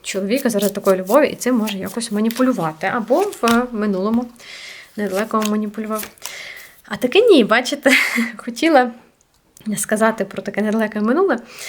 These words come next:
Е, тут виходить, що чоловік навіть може мовчанкою якось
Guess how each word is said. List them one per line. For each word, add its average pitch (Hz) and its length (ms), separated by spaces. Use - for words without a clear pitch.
Е, 202 100
тут 359 180
виходить, 202 400
що 220 100
чоловік 330 280
навіть 285 260
може 269 320
мовчанкою 208 760
якось 196 440